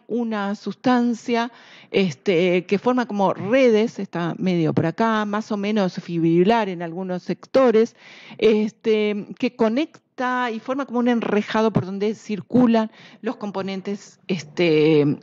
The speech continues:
o las sustancias de la matriz extracelular. Eh, en ellas están, eh, o sea que esta sustancia fundamental está en contacto con fibras, con células,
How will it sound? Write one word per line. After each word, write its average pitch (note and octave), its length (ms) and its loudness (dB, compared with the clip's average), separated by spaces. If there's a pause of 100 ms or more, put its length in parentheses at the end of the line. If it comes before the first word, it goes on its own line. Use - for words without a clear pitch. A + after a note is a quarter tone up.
o F#3 120 2
las F3+ 380 -2
sustancias A3 880 -2 (340)
de G#3 380 2
la F#3+ 140 -2
matriz F#3 440 -4
extracelular. D#3+ 920 -2 (2000)
Eh, G3+ 560 4
en G#3 100 -4
ellas A3 260 -6
están, G#3+ 360 -2
eh, F3+ 100 -6
o F3 80 -4
sea F#3 140 -4
que G#3 100 -8
esta E3+ 800 -4
sustancia F#3+ 420 -4
fundamental F#3 460 0
está D4 160 -2
en G3+ 60 -2
contacto F3 400 -4
con F3+ 160 -4
fibras, B3 500 2
con E3+ 200 -6
células, A3+ 720 -2